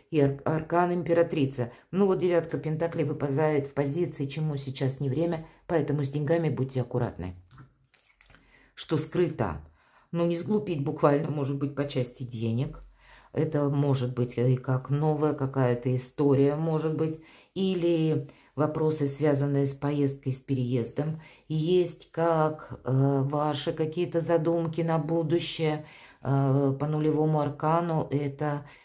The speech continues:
нет ничего невозможного. Вы что-то хотите осуществить, и у вас все получится. Но надеемся сами на себя, об этом нам говорит карта. И все же будем предельно внимательны. Хотя в этой колоде карт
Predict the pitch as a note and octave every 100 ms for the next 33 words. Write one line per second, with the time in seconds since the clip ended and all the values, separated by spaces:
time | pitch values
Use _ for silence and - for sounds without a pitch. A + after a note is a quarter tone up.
0 | - _ E3+ F#3+ G3 F#3 - E3+ F#3+ F3
1 | E3+ F3 G3 C3+ A#2 G#2 G#2+ C3 C3+ -
2 | D#3+ E3 E3 E3+ D#3+ D3+ D3+ C3+ D3 C3+
3 | C#3 - E3 D#3 - - _ - - -
4 | _ - D#3 D3 E3 E3+ E3 D#3+ E3 F3+
5 | - - - - - - D#3 F#3+ G#3+ E3+
6 | C#3 C#3 C3 - A#2+ C3 A#2 A#2 A2 -
7 | A#2 B2 C#3 C3+ C3+ C3+ C3+ C3+ C#3 C#3
8 | C#3 - D3 C3+ C3 C3 - - - _
9 | E3+ - C3+ A#2 A2+ B2 D3+ F#3 C3+ G#2
10 | A2+ A2+ A#2 A2+ B2+ B2 A2+ - - G2+
11 | G2 - - - - D#3+ F#3+ F#3+ A#3 A#3
12 | - E3 D#3+ C#3+ C#3 C#3 A#2+ -